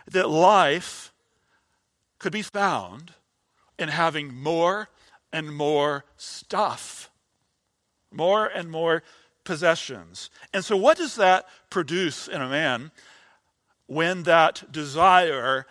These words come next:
is operating within the heart? You find covetousness. You find covetousness. Some translations say,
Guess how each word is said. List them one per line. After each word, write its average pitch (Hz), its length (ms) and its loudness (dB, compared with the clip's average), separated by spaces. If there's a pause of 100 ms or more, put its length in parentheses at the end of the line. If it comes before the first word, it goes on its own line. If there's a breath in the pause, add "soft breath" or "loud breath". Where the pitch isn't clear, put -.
(260 soft breath)
is 151 440 -2
operating 143 720 0
within 139 280 -10
the 135 100 -6
heart? 135 340 0 (720 soft breath)
You 151 120 -10
find 147 240 -2
covetousness. - 1120 -6 (800)
You 143 100 -18
find 143 220 -4
covetousness. 127 640 -2
Some 180 260 -6
translations 151 760 -4
say, 135 260 -2